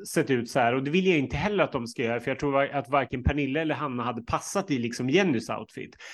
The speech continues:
Så att jag tror felet där från början att man har satt ihop de här tre artisterna till det här.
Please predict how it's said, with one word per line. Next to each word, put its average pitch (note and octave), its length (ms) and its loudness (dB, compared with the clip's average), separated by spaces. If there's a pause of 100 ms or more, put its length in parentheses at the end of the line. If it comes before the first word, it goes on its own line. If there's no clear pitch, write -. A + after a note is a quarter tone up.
(220)
Så - 140 0
att E3+ 120 0
jag E3+ 220 2
tror F3 140 0
felet D#3 420 4
där C#3+ 160 4
från C#3+ 200 -4
början E3+ 320 2
att D#3 140 -6
man C#3 120 -2
har C3+ 80 -4
satt C3+ 260 -4
ihop F#3+ 260 0
de A#2 120 0
här A2+ 80 0
tre A#2+ 280 -4
artisterna B2+ 540 -4
till A2+ 240 -4
det C3 60 0
här. C#3 300 0